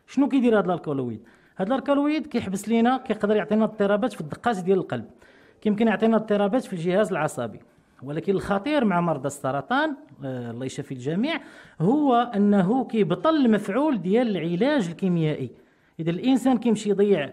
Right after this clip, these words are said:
وقته وكيضيع الصحة ديالو وكيضيع واحد الوقت وكياخد هاد العلاج، وفي الأخير هذاك العلاج ما كيقضيش. علاش؟ لأن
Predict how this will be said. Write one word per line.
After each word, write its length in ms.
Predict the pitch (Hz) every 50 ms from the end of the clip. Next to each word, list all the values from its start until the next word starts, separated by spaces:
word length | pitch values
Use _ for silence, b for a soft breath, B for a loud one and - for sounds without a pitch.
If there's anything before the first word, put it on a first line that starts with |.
| - -
وقته 500 | 143 135 - - - - 311 339 330 B B B B B B B B B -
وكيضيع 440 | 156 - 170 165 156 156 156 151 139
الصحة 380 | 147 - - - - - 262
ديالو 400 | 285 277 294 302 294 294 302 285 294 -
وكيضيع 440 | - - - 156 139 151 156 147 139
واحد 200 | 147 - - 135
الوقت 300 | 202 262 277 277 - -
وكياخد 360 | - - 214 214 208 208 175
هاد 160 | 202 190 190
العلاج، 440 | 175 196 233 262 330 349 - - - -
وفي 200 | - 285 311 -
الأخير 720 | 294 277 - 214 196 170 - - - 214 233 254 285 302 294 285
هذاك 280 | 180 220 269 269 - 202
العلاج 340 | 180 180 190 226 247 190
ما 100 | 214 220
كيقضيش. 460 | 214 202 185 - - 185 262 240 - 160
علاش؟ 300 | 180 226 254 233 - 190
لأن 380 | 190 - 180 175 185 233 240